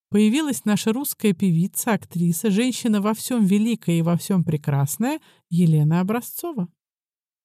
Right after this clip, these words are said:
Я была рада этому и подумала, что, наверное, ей просто интересно, потому что она уже играла у Виктюка в спектакле Антонио фон Эльба. Но так как я не вникаю подробно в то, что меня не касается,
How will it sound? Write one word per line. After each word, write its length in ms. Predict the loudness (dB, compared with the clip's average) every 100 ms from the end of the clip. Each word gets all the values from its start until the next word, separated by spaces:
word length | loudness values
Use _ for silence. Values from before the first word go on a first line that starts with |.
| _ _ _ -4
Я 180 | 0 2
была 260 | 2 2 2
рада 240 | 2 2
этому 360 | 0 2 2 2
и 60 |
подумала, 440 | 2 0 0 2 0
что, 200 | 0 0
наверное, 440 | 2 0 0 0
ей 220 | 0 -2
просто 380 | -2 -6 -2 -2
интересно, 760 | -2 -2 -2 0 0 -2 -8 -6
потому 360 | -2 2 2
что 180 | 0 0
она 200 | 0 2
уже 260 | 0 -2 -4
играла 380 | 0 2 4 4
у 40 |
Виктюка 580 | 2 -2 -4 -2 -2 -4 -8 _
в 60 | -16
спектакле 600 | -6 -6 -2 -4 -2 -2
Антонио 560 | 0 0 0 -2 -2 -2
фон 240 | -4 -6
Эльба. 480 | 0 2 2 0 -8 _ _ _ _ _ _ _ -4
Но 100 | -2
так 160 | -2
как 180 | -4 -4
я 120 | 0
не 100 | 2
вникаю 480 | 2 -2 -4 -2 -2
подробно 460 | 0 2 4 4 2
в 80 | 2
то, 160 | 0
что 180 | 0 2
меня 220 | 2 4
не 100 | 2
касается, 720 | 0 -4 -2 0 0 -2 -8